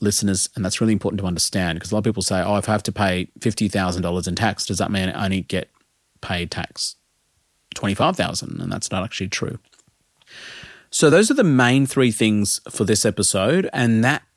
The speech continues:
is about it for this series of tax efficiency. Look, there's heaps of different ways that you can save on tax and, and, and try and be a bit more tax efficient and tax eff-, tax effective. Um, you know, like,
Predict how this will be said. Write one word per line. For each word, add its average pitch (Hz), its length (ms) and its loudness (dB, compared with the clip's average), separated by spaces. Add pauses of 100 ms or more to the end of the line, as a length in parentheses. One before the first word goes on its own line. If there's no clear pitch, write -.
(160)
is 117 140 2
about 117 240 2
it - 160 -2
for 113 80 -4
this 107 160 2
series 104 360 2
of 101 120 -2
tax - 260 -4
efficiency. 101 460 0
Look, 110 220 0
there's 131 180 2
heaps - 480 0
of 127 260 -2
different - 320 -2
ways 101 380 2
that 98 200 0 (1000)
you 113 120 4
can 101 440 0
save 107 320 2
on 95 180 0
tax - 460 0
and, 90 320 -2 (180)
and, 92 300 -4
and 101 100 -2
try 110 200 0
and 95 60 2
be 98 100 2
a 90 40 0
bit 104 160 -2
more 101 160 -2
tax - 300 -4
efficient 98 360 -2
and 90 80 -2
tax 90 260 -4
eff-, - 220 -10
tax - 260 -2
effective. - 800 -4 (680)
Um, 87 400 0
you - 80 -2
know, 80 120 0
like, 90 140 -2